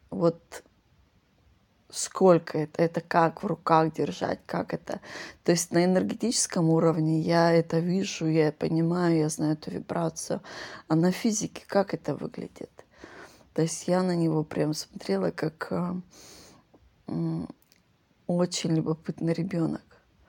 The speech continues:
А он мне сказал: "Ну, это вот приблизительно столько, <laughs> как машина, допустим. Машина вот забить деньгами, вот так вот приблизительно будет выглядеть". Я говорю: "М, понятно. Слушай, а если я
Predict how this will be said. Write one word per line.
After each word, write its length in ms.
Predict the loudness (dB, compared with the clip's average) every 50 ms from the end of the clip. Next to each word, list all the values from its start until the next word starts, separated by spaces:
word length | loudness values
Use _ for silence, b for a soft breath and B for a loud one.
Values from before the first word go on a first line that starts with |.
| B B B B B B B B -2
А 180 | 0 2 2 2
он 80 | 2
мне 100 | 2 0
сказал: 320 | 0 -2 -6 -2 0 2 2
"Ну, 120 | 2 2 0
это 200 | 0 0 0 0
вот 220 | 0 -2 -4 -6
приблизительно 840 | _ -4 -4 -4 -2 0 -2 0 2 2 0 0 -2 -8 -6 -4 -4 -4
столько, 640 | -6 -6 _ -12 -10 -10 -10 -8 -2 0 0 2 2 2
<laughs> 1040 | 0 0 0 -2 -2 -4 -2 -2 -2 -4 -2 0 2 2 4 2 2 0 -4 _
как 240 | 6 6 6 6 6
машина, 600 | 2 2 2 2 2 0 0 0 0 0 -2 0
допустим. 520 | 0 0 -2 -2 -2 -6 -6 -2 -2 0 2
Машина 480 | 2 2 2 2 2 2 2 2 2
вот 240 | 2 2 0 -2 0
забить 380 | -2 -2 0 0 0 -2 0 0
деньгами, 520 | -2 -2 -2 -2 -2 -4 -4 -2 -2 -2
вот 220 | -2 -2 -4 -4
так 220 | -4 -4 -4 -4 -6
вот 120 | -10 -10
приблизительно 800 | -6 -6 -6 -4 -2 -2 -4 -4 -6 -10 -10 -10 -8 -6 -4 -6
будет 320 | -4 -6 -8 -10 -10 -10
выглядеть". 420 | -10 -10 -10 -8 -10 -12 -12 -14 -20 _ _ -20 _ _ _ -12
Я 220 | -4 -2 -2 -2
говорю: 240 | -2 -4 -8 -8 -8 _ -4
"М, 500 | -2 0 2 2 2 2 2 0 -2 -4
понятно. 720 | -4 -4 -2 -2 0 -2 -2 -4 -4 -4 -6 -6 -6 -6 -8 _ B B B B -10 -8 -8 -8 -8 -10 -10 B B
Слушай, 600 | -16 -8 0 2 4 4 4 2 -2 -4 -6 -6 -2
а 120 | 2 4 4
если 420 | 6 4 4 2 0 -4 -6 -6
я 440 | -4 0 2 2 4 4 4 2 0